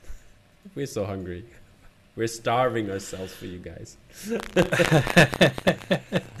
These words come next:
Uh, moving on, we have Jungle Cruise and Shang-Chi, both by Matt Ferguson. The Jungle Cruise piece, um, was for Disney U K or in general, I don't know. But yeah, this, um,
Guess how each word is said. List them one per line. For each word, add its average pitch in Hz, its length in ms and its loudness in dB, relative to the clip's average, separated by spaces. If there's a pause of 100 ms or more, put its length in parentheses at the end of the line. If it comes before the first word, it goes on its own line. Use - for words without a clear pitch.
(140)
Uh, 135 260 6
moving 185 300 2
on, 165 380 2
we 160 140 4
have 147 380 2
Jungle 165 300 4
Cruise 156 480 2 (100)
and 147 240 2
Shang-Chi, 139 600 0
both 131 340 0
by 117 120 2
Matt 131 340 0
Ferguson. 120 420 -6
The 113 80 -4
Jungle 131 300 -8
Cruise 139 200 -8
piece, 135 320 -6 (400)
um, 117 560 -2 (220)
was 117 300 -2
for 113 800 -2 (220)
Disney 117 260 -4
U 120 260 -6
K - 340 -12
or 120 420 -6 (180)
in 113 100 -14
general, 143 320 -10
I 120 80 -8
don't 110 160 -6
know. 120 160 -6
But 107 300 -6
yeah, 104 160 -6
this, - 280 -14
um, 110 600 -4